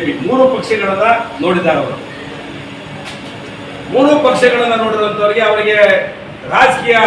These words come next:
ಗುರು ಯಾರಪ್ಪ ಅಂದ್ರೆ ಪರಮೇಶ್ವರ್ ಅವರು. ಅವರ ಮ್ಯಾಟ್ರಿಕ್ಸ್ ಅಲ್ಲಿ ಎಕ್ಸ್ಪರ್ಟ್. ಅವ್ರಿಗೆ ಜಗದ್ಗುರು ಪರಮೇಶ್ವರ್ ಅವರು. ಯಾಕಂದ್ರೆ ಮೂರು ಬಾರಿ ಚುನಾವಣೆಯಲ್ಲೂ ಕಾಂಗ್ರೆಸ್ ಅಭ್ಯರ್ಥಿಯನ್ನು ನನ್ನಲ್ಲಿ ಹಾಕಿರ್ಲಿಲ್ಲ, ಯಾವುದೋ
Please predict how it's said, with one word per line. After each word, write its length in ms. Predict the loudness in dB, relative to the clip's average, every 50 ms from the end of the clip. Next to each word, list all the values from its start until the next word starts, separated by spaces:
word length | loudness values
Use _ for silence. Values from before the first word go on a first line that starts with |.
| 2 2 0 -2 -6 -10 -14 -16 -16 -16 -18 -18 -18 -18 -18 -18 -16 -16 -16 -16 -16 -16 -16 -12 -12 -12 -14 -14 -16 -16 -16 -16 -16 -16 -16 -14 -10 -4
ಗುರು 140 | -2 2 4 6 6
ಯಾರಪ್ಪ 280 | 6 6 4 2 2 0 0
ಅಂದ್ರೆ 140 | 0 0 -2 -2 -2 -2
ಪರಮೇಶ್ವರ್ 480 | -2 -2 0 0 0 0 0 -4 -4 -4
ಅವರು. 100 | -6 -8 -8 -2
ಅವರ 120 | 0 0 0 2 2
ಮ್ಯಾಟ್ರಿಕ್ಸ್ 400 | 4 4 2 2 -2 -4 -4 -4 -4
ಅಲ್ಲಿ 100 | -4 -4 -6
ಎಕ್ಸ್ಪರ್ಟ್. 380 | -8 -10 -6 -4 -4 -4 -4 -8 -10 -14 -16 -18 -18 -18 -18 -16 -12 -6 -4
ಅವ್ರಿಗೆ 220 | -2 -2 -2 -2 -2 0
ಜಗದ್ಗುರು 420 | 2 4 4 4 4 2 2 2 2 2
ಪರಮೇಶ್ವರ್ 460 | 0 2 2 2 2 2 0 -2 -4 -6
ಅವರು. 120 | -6 -8 -12 -14 -14 -14 -14 -16 -16 -16 -16 -16 -14 -8 -6
ಯಾಕಂದ್ರೆ 320 | -2 0 0 0 0 0 0 2
ಮೂರು 160 | 4 4 4 6 6
ಬಾರಿ 140 | 6 4 4 2 2
ಚುನಾವಣೆಯಲ್ಲೂ 520 | 2 2 4 4 4 2 2 0 0 -2 0 2 2
ಕಾಂಗ್ರೆಸ್ 360 | 2 2 2 0 0 0 0 -2
ಅಭ್ಯರ್ಥಿಯನ್ನು 500 | 0 0 0 0 0 -2 0 2 2 4 4
ನನ್ನಲ್ಲಿ 340 | 4 2 2 0 0 -2 -2 -2 -4
ಹಾಕಿರ್ಲಿಲ್ಲ, 460 | -4 -4 -6 -8 -8 -8 -10 -10 -12 -12 -10 -6
ಯಾವುದೋ 200 | -4 -2 0